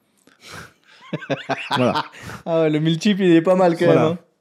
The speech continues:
Speaker 1: Donc, euh, en fait, on pensait vendre trente mille unités dans nos, de, de, de, de nos devices, hein, dans nos projections les plus hautes. On va en vendre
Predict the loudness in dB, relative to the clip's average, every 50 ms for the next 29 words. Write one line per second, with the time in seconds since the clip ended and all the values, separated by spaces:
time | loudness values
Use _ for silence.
0 | _ _ -2 -2 -2 0 2 0 2 2 2 2 0 0 2 0 0 0 0 0
1 | 0 0 2 2 2 0 0 0 -2 -2 -2 0 0 0 2 2 2 2 0 0
2 | 0 0 0 0 2 0 0 0 -2 -2 -2 -2 -4 -6 -6 -6 -6 -6 -8 -8
3 | -8 -8 -8 -8 -8 -8 -6 -8 -8 -8 -8 -6 -6 -6 -6 -6 -6 -4 -4 -4
4 | -4 -6 -6 -8 -8 -8 -8 -8 -8 -8 -8 -8 -8 -8 -8 -8 -6 -4 -4 -4
5 | -4 -4 -4 -4 -4 -4 -6 -6 -6 -6 -6 -6 -6 -6 -8 -8 -10 -14 _